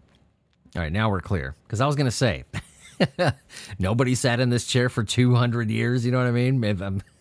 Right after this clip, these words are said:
<laughs> are you telling me that they, the curse didn't start working until World War Two? But anyway, I know that makes sense. Now, the airmen who were recorded as sitting in the chair,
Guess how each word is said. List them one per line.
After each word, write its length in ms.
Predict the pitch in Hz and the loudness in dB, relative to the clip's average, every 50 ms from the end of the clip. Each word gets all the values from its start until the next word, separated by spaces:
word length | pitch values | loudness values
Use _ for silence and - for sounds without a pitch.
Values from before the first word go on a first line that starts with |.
| _ _ - | _ _ -10
<laughs> 800 | - - _ _ _ _ _ _ _ - - - - 147 - - | -10 -10 _ _ _ _ _ _ _ -20 -20 -12 -12 -8 -4 0
are 80 | 98 | 2
you 140 | 120 135 135 | 2 2 2
telling 280 | 131 135 127 135 139 131 | 2 2 2 2 2 2
me 180 | 131 131 139 | 2 2 2
that 260 | 131 113 101 92 - - | 2 0 0 -2 -2 0
they, 100 | 113 117 | 0 0
the 320 | 104 110 101 92 107 98 | 0 -2 -2 0 0 0
curse 300 | - - 123 131 127 - | 0 0 0 0 0 0
didn't 220 | - 123 113 120 | 0 0 0 0
start 360 | 110 - - 110 110 127 120 110 | -2 -2 0 0 0 0 0 -2
working 420 | 110 113 120 107 127 131 131 127 | -2 -2 0 0 -2 -2 0 0
until 300 | 113 110 101 113 110 95 | 0 0 0 0 0 0
World 260 | 92 110 110 110 107 | 0 0 0 0 0
War 160 | 107 110 110 104 | 0 0 -2 -2
Two? 240 | - 123 123 135 131 | -2 -2 -2 -2 -2
But 140 | 123 104 | -2 -2
anyway, 340 | 104 95 90 82 71 69 71 - - - - - - - - - - - - - - _ - 104 | 0 -2 -2 -4 -6 -8 -10 -14 -20 -20 -20 -20 -20 -20 -20 -20 -20 -20 -20 -20 -20 _ -2 0
I 80 | 92 | 2
know 160 | 101 117 131 | 2 2 2
that 180 | 135 151 151 151 | 2 0 0 0
makes 160 | 151 143 131 | 0 -2 -2
sense. 320 | - 117 87 67 - - - _ _ _ _ _ _ _ _ _ _ _ _ _ _ _ _ _ _ _ _ _ _ _ _ - - _ _ - | -2 -2 -2 -2 -4 -8 -14 _ _ _ _ _ _ _ _ _ _ _ _ _ _ _ _ _ _ _ _ _ _ _ _ -20 -20 _ _ 0
Now, 200 | 143 151 151 127 | 2 4 4 2
the 100 | 135 117 | 2 2
airmen 520 | 160 196 247 208 120 92 85 90 117 127 - _ _ _ _ _ _ _ _ _ _ _ _ _ - | 2 2 2 2 2 2 2 0 -2 -2 -4 _ _ _ _ _ _ _ _ _ _ _ _ _ 0
who 220 | 123 139 135 127 | 2 4 4 4
were 140 | 120 123 113 | 4 4 4
recorded 500 | 101 110 104 - - 175 175 147 135 107 | 2 2 0 0 0 0 0 0 0 0
as 160 | 113 110 98 | 0 -2 0
sitting 240 | - 143 131 123 120 | 0 0 0 2 2
in 100 | 110 95 | 0 0
the 80 | 87 85 | -2 -2
chair, 480 | - - 220 - 113 95 98 110 127 | -2 -2 -2 -2 -2 -2 -4 -4 -6